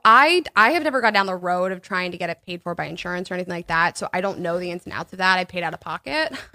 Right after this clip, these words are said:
Um, I have heard that if you have, like, tremendous back problems, that you can probably get it supplemented by insurance.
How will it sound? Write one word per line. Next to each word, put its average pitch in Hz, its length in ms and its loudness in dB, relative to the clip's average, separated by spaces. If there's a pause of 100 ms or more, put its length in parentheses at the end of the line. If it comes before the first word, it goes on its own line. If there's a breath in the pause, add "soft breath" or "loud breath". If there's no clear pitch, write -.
Um, 196 400 2 (240)
I 196 100 2
have 196 160 -4
heard 226 440 0
that 202 180 0
if 185 100 -14
you 196 100 -6
have, 180 120 -8
like, 170 180 -12
tremendous 170 540 -12
back 254 260 0
problems, 226 540 2
that 185 80 -12
you 196 100 -10
can 214 140 -10
probably 190 320 -4
get 180 140 -8
it 156 120 -12
supplemented 175 520 -8
by 170 80 -4
insurance. 170 580 -4